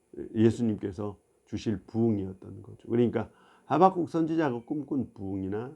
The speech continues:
예수님께서 꿈꾼 부흥이 또 맞았던 거죠.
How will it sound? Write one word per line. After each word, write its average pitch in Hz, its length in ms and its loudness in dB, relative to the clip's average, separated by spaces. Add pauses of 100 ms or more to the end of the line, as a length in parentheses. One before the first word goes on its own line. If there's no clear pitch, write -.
(160)
예수님께서 104 680 -2
꿈꾼 107 540 -4
부흥이 98 480 -4 (920)
또 113 260 0 (520)
맞았던 95 640 0
거죠. - 260 -14